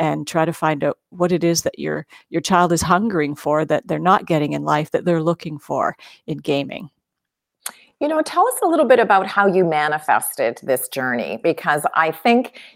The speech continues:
Speaker 2: you know, we all hear about visualization and journaling and, you know, taking all of those positive steps towards creating the life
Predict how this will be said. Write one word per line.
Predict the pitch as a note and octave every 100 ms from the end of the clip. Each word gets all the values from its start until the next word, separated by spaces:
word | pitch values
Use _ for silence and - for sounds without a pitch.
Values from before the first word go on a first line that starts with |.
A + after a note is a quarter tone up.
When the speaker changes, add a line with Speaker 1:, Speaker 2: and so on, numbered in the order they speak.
| -
Speaker 2:
you |
know, | G3
we | F#3 F3+
all | F3+ G3
hear | F3+ F#3 F3+
about | E3+ D#3+ -
visualization | D#3+ D#3+ D#3+ D#3 D3 D3 C#3 C3+ C#3 D3 D3 D3
and | C#3+ C3 C3
journaling | D#3 D3 D#3 D3+ D3 C#3+ C#3
and, | C3 B2+ B2+ - _
you | E3
know, | D#3+
taking | D#3 F#3 G3+ A#3+ G3
all | E3+ F3
of | E3
those | E3 D3+ D3
positive | - D#3+ D#3 D#3+ D3 C3
steps | - C#3+ B2+ - -
towards | - D#3+ D3 D3 C#3+ -
creating | - - E3 D3+ D3+ D#3+ D#3+ C#3+
the | C3+
life | C3 C3 B2+